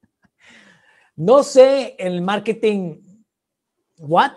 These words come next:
O sea, ¿por qué no nomás dices que tienes dieciséis increíbles casas por dieciséis increíbles arquitectos? Unos de Japón y otros de Chile. Si te pones a ver el roster de arquitectos, hay dos de Japón, creo.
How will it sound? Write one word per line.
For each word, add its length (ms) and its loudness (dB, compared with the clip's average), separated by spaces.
O 80 -14
sea, 500 -2
¿por 140 -8
qué 80 -2
no 80 -4
nomás 340 -6
dices 380 -6
que 80 -12
tienes 480 -12
dieciséis 360 -4
increíbles 400 -6
casas 240 -8
por 100 -8
dieciséis 300 -6
increíbles 260 -10
arquitectos? 640 -14
Unos 180 -14
de 80 -8
Japón 300 -12
y 40 -12
otros 160 -14
de 120 -14
Chile. 280 -14
Si 140 -14
te 100 -8
pones 220 -4
a 60 0
ver 100 2
el 60 0
roster 260 -2
de 100 -6
arquitectos, 460 -10
hay 380 -6
dos 340 0
de 80 -2
Japón, 400 -12
creo. 300 -10